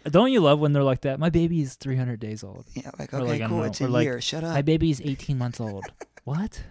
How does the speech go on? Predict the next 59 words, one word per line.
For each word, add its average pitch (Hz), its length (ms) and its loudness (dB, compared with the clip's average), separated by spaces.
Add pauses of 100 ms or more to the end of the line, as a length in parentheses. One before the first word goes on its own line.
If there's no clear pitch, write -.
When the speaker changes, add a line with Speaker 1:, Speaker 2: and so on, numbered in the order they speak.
(360)
Speaker 2:
I - 240 -16
don't 175 120 -6
know 202 80 -4
what 160 140 -2
that 151 140 -4
means. 147 240 -4
Speaker 1:
When, 196 140 2
Speaker 2:
It's 151 100 -2
Speaker 1:
when 175 200 8
do 247 100 2
you, 226 160 4
when 175 180 2
do 226 100 4
we 202 180 0
convert 135 580 -2
to 208 260 -4
Speaker 2:
How 175 80 6
many 214 200 4
Speaker 1:
years? - 80 6
Speaker 2:
weeks 190 240 4
am 139 100 4
I 143 240 6
old? 123 280 -4
I 139 120 0
don't 139 180 -2 (140)
<laughs> - 200 -18
Speaker 1:
Oh, 156 280 4 (100)
Speaker 2:
a 127 40 -6 (200)
Speaker 1:
too 139 80 6
Speaker 2:
lot. 131 140 8
Speaker 1:
many. 120 220 2 (600)
Speaker 2:
But 170 100 8
yeah, 240 180 10
and 151 100 4
she's 226 200 2
crushing 233 380 0
it. 143 180 -8
But 175 340 6
what's 180 240 4
funny 233 240 2
is 170 160 2
that 175 160 4
didn't 196 240 4
start. 190 340 4
She 170 160 0
had 196 240 6
a 202 80 8
debilitating 151 640 0
fear, 160 320 2 (280)
and 160 160 4
you 196 60 2
said, 190 180 0
like, 147 220 4 (460)
"No, 147 260 4
we're 147 180 4
off 147 120 2
the 147 80 -4
chains 185 320 -2
today." 139 280 -2